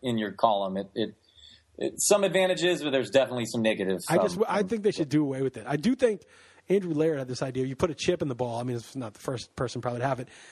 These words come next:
Speaker 2: So, like, things like where the ball's spotted, you know, like, did he cross the plane of the goal line? There's a chip in the ball. Like, it's just the thing dings or it doesn't when it gets to the goal line, you know?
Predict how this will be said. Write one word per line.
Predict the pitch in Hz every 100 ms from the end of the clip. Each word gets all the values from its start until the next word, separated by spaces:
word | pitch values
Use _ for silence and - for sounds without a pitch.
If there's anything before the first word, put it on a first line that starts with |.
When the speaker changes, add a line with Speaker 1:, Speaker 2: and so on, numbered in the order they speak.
| - -
Speaker 2:
So, | 180
like, | 185 180
things | 208 190
like | 185 139
where | 160 156
the | 165
ball's | 147 156 -
spotted, | - 151 156 196 196 -
you |
know, | 156
like, | 151 139 - -
did | 135
he | 139
cross | - 170 -
the |
plane | 143 156 151
of |
the | 143
goal | 143
line? | 156 175 175 - - -
There's | 269
a | 285
chip | - 226
in | 214
the | 165
ball. | 185 175 -
Like, | 160 156 147 - _ -
it's | 175 -
just | 190 - - _ _
the | - 139
thing | 214 156
dings | 175 202 165
or | 139
it |
doesn't | 165 165 107 -
when | 123
it | 127
gets | 151
to | 135
the | 123
goal | 139 123
line, | - -
you |
know? | 139 151